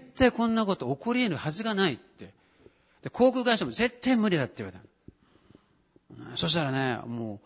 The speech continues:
う、ものの見事でしょ。ね、そしてね、旅行会社の人がね、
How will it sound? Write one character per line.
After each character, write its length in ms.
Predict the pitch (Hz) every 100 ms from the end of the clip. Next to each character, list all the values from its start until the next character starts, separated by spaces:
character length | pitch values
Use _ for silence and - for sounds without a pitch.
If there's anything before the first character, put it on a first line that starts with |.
| _ _
う、 20 | 123
も 220 | 131 151
の 100 | 196
の 80 | 208
見 100 | 196
事 200 | 175 147
で 100 | 104
し 120 | -
ょ。 40 | 110 _ _ _ - _ _ _ -
ね、 100 | 139
そ 140 | 156
し 60 | 147
て 80 | 147
ね、 180 | 139 - - -
旅 160 | 135
行 140 | 151 175
会 120 | 175
社 100 | 147
の 80 | 113
人 160 | -
が 80 | 95
ね、 180 | 104 113